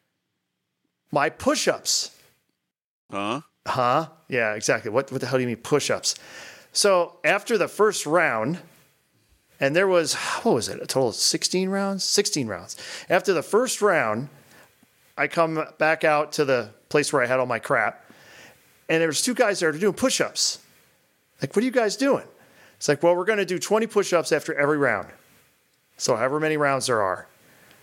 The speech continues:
Speaker 1: And I'm there like, "Wow, that's stupid. Count me in."
Speaker 2: Eh.
Speaker 1: So, and then there was a, a four, uh, I think we had a fourth guy. Yeah, we had a fourth guy come over. So we had four of us doing push-ups after every round.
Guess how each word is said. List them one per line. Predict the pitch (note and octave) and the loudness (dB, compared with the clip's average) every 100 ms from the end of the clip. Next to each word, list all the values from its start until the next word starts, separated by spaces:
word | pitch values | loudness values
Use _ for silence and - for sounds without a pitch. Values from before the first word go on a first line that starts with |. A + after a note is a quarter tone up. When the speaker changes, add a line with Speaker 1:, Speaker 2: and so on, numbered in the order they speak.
| _ - | _ -4
Speaker 1:
And | C3 | -2
I'm | C#3+ | 0
there | C#3+ B2+ | 0 0
like, | A#2 - | 0 0
"Wow, | C#3+ C#3 G#2+ - _ _ _ _ _ | 0 0 -4 -8 _ _ _ _ _
that's | D#3 D#3+ | 0 2
stupid. | - D#3+ D#3 G#2+ - _ | 2 0 0 -6 -6 _
Count | - E3+ E3 | -2 -2 0
me | D3 | -2
in." | A#2 F2 - _ _ _ _ _ - | -2 -4 -18 _ _ _ _ _ 6
Speaker 2:
Eh. | D4+ C4+ - _ _ _ _ _ _ _ _ _ _ _ | 8 8 2 _ _ _ _ _ _ _ _ _ _ _
Speaker 1:
So, | - E3+ D#3+ | 0 4 4
and | D#3 | 2
then | F3 | 2
there | F3+ | 2
was | E3+ D#3+ | 2 2
a, | D3 | 0
a | D3 | -2
four, | B2 - D#3+ D3+ | -4 2 2 2
uh, | C3 | 0
I | |
think | B2 G3 | 0 0
we | D#3+ | 2
had | B2 | 0
a | |
fourth | G#2 - B2+ E3+ | 0 0 2 0
guy. | - | -2
Yeah, | D3 D#3+ | 0 2
we | E3 | 2
had | |
a | F#3+ | -2
fourth | - F3+ A3+ | 2 2 2
guy | F3 C3+ | 0 0
come | B2+ C3+ | 0 0
over. | C3 | 0
So | B2 C#3 | 2 2
we | C#3+ | 2
had | - | 2
four | - F#3+ F3+ | 4 4 4
of | |
us | C3+ - | 2 0
doing | D#3 D3+ D3 D3 C#3 _ _ _ - | 2 2 2 -2 -8 _ _ _ 0
push-ups | A3 A3 D#3+ - | 0 2 0 2
after | D3+ - C#3+ | 0 0 -2
every | C3+ F#3+ | 2 2
round. | F3+ D3 C3+ C3+ | 2 2 0 -4